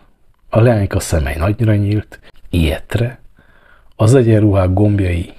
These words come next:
hidegen csillogtak. „Tegyétek be az ajtót”, mordult rá a rendőrfőnök az őrjáratra. „Nem látjátok, hogy karácsony van?”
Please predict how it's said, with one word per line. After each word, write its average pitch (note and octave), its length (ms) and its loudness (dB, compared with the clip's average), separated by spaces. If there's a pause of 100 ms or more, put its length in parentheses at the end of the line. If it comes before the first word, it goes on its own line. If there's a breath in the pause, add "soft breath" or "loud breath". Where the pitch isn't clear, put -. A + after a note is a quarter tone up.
(140)
hidegen D2 500 -4
csillogtak. - 840 -12 (1200)
„Tegyétek A#2+ 480 2
be A2+ 80 4
az G#2 180 2
ajtót”, - 540 -4 (600)
mordult G2 480 2
rá F#2+ 140 0
a F2 40 0
rendőrfőnök E2+ 800 -2
az F2 160 -2
őrjáratra. D2+ 760 -4 (880 soft breath)
„Nem A2+ 200 0
látjátok, C3 560 2
hogy B2+ 140 0
karácsony C3+ 560 2
van?” D#2 280 -6